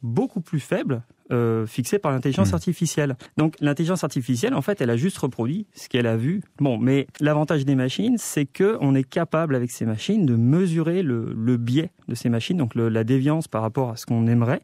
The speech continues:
Speaker 1: La, l'avantage, c'est que la machine, on peut l'ouvrir, regarder ce qui se passe dedans, pourquoi elle est injuste, alors qu'avec les humains, on n'a pas le droit de faire ça.
Speaker 2: Oui, heureusement.
Speaker 1: <laughs>
Speaker 2: Euh, si on lui montre à cette machine les bons exemples, euh, du coup, l'intelligence artificielle, elle n'aura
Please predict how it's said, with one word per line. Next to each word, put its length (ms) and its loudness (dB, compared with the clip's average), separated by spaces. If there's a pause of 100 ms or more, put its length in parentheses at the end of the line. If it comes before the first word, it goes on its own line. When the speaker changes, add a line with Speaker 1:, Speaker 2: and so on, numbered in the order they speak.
(120)
Speaker 1:
La, 260 2
l'avantage, 500 2
c'est 100 -2
que 100 -2
la 40 4
machine, 320 2
on 80 2
peut 120 0
l'ouvrir, 560 2
regarder 380 2
ce 60 -6
qui 120 -2
se 40 -8
passe 140 0
dedans, 220 0
pourquoi 500 0
elle 80 2
est 40 4
injuste, 520 0 (180)
alors 220 -10
qu'avec 180 -2
les 160 2
humains, 180 4
on 40 0
n'a 100 0
pas 120 -2
le 40 0
droit 120 -2
de 40 -6
faire 140 -10
ça. 120 -18 (220)
Speaker 2:
Oui, 120 2 (120)
heureusement. 500 2
Speaker 1:
<laughs> 200 -4
Speaker 2:
Euh, 360 2
si 340 2
on 100 4
lui 160 6
montre 440 2
à 200 0
cette 220 -2
machine 340 2
les 120 4
bons 380 0
exemples, 600 0
euh, 340 4
du 140 2
coup, 120 0
l'intelligence 1000 2
artificielle, 880 2
elle 280 4
n'aura 400 2